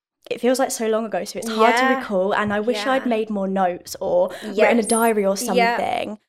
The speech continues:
Speaker 1: Um, but yeah, month three was when I saw the real changes.
Speaker 2: Mm.
Speaker 1: But just be aware it will get worse before it gets better.
Speaker 2: Yes, so often that's the thing. Like, I feel like from my perspective,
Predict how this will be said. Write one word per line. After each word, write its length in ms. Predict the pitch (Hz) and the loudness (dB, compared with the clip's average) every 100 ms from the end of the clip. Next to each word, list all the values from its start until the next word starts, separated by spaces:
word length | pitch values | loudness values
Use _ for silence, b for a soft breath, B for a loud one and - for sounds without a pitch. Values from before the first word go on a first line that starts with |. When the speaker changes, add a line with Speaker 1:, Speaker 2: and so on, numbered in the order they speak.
| _ _ _ | _ _ _
Speaker 1:
Um, 420 | 233 214 208 208 - | 0 2 2 -2 -6
but 120 | - 202 | -6 0
yeah, 180 | 202 | 2
month 300 | 196 214 214 | 2 -2 -4
three 480 | - - 202 190 180 | -10 -8 -4 -4 -4
was 340 | 180 180 185 190 | -8 -8 -8 -6
when 220 | 185 180 | -4 -4
I 140 | 190 | -6
saw 400 | 196 - 190 175 | -6 -2 0 -2
the 100 | 180 | -2
real 240 | 180 175 180 | -6 -6 -6
changes. 840 | - 185 175 170 - - - - | -8 -8 -8 -8 -10 -10 -10 -12
Speaker 2:
Mm. 340 | 214 202 196 185 | -12 -12 -12 -4
Speaker 1:
But 180 | - 185 | -4 -2
just 240 | 196 - - _ | -8 -8 -14 _
be 140 | 196 185 | -2 0
aware 360 | 175 170 175 | 0 -4 -4
it 120 | - 170 | -6 -8
will 340 | 165 180 175 | -2 0 0
get 200 | 170 - | -4 -8
worse 400 | - - - - | -6 -4 -8 -12
before 320 | - 180 180 | -14 -12 -10
it 80 | 170 | -10
gets 200 | - - | -10 -12
better. 500 | - 165 - 180 - | -14 -14 -12 -12 -12
Speaker 2:
Yes, 480 | 208 202 202 170 - | -12 -6 -4 -4 -8
so 120 | - - | -10 -6
often 380 | 214 220 247 220 | -6 -6 -8 -6
that's 240 | 208 - | -6 -8
the 100 | - | -14
thing. 340 | 196 196 180 175 | -10 -8 -6 -8
Like, 180 | 170 - - | -12 -16 -8
I 180 | 196 196 | -8 -8
feel 340 | 196 208 196 | -8 -4 -2
like 240 | 185 170 - | -2 -6 -10
from 240 | 190 185 | -16 -14
my 180 | 190 185 | -12 -12
perspective, 1000 | 190 190 - 165 - - 180 156 160 - | -12 -16 -14 -14 -16 -20 -16 -14 -10 -10